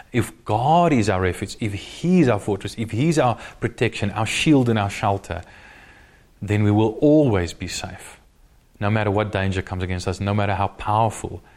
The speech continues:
that danger might be. So the first thing that we can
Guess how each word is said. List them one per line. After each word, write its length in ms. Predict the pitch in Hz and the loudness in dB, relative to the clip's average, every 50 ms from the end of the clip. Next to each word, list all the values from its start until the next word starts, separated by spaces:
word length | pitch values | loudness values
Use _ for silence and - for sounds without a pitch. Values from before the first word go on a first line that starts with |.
| - - - - _ - | -20 -20 -20 -20 _ -8
that 240 | 92 92 92 90 | -4 -4 -4 -2
danger 360 | 90 95 90 92 92 87 95 87 | -2 -2 -2 -2 -2 -2 -4 -4
might 280 | 85 85 85 87 - - | -4 -4 -4 -6 -8 -12
be. 180 | 95 95 95 - _ _ _ _ _ _ _ _ _ _ _ _ _ _ _ _ _ _ _ _ _ _ - - - - - - - - | -14 -14 -16 -18 _ _ _ _ _ _ _ _ _ _ _ _ _ _ _ _ _ _ _ _ _ _ -20 -20 -20 -20 -20 -20 -16 -8
So 440 | - - 143 135 131 127 127 123 - - - - - - - - _ - | -2 0 2 4 6 6 4 4 2 -4 -16 -20 -20 -20 -20 -20 _ -6
the 100 | 120 113 | -4 -2
first 500 | - - 143 165 180 175 - - - - - - - | 0 2 4 4 4 2 0 -6 -10 -14 -16 -16 -14
thing 400 | 98 - - - 127 107 104 101 | -14 -6 -2 0 0 2 2 2
that 180 | 101 95 - | 0 0 -2
we 60 | 110 101 | -4 -4
can 300 | - 113 104 101 98 | -2 -2 -2 -2 -2